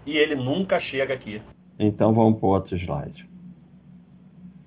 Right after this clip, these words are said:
Speaker 2: E, ó, viu, viu como repete? Ó, mudou o slide, depois voltou pra esse slide.
Speaker 1: Outra coisa importante é o seguinte.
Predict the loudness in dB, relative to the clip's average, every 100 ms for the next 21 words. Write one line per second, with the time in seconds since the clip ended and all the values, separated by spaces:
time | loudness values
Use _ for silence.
0 | -20 -20 -10 -2 2 2 2 6 6 6
1 | 4 4 2 4 2 4 4 4 0 0
2 | 0 2 4 6 4 4 4 4 4 2
3 | 0 0 0 2 0 0 -2 -2 0 -4
4 | -4 -6 -6 -6 -4 -6 -8 -16 -20 -20
5 | -20 -20 -20 -20 -20 -20 -20 -20 -20 -20
6 | -20 -20 -20 -20 -20 -20 -20 -20 -4 2
7 | 4 4 2 0 0 0 0 4 4 4
8 | 2 0 0 -6 -6 -6 -8 -12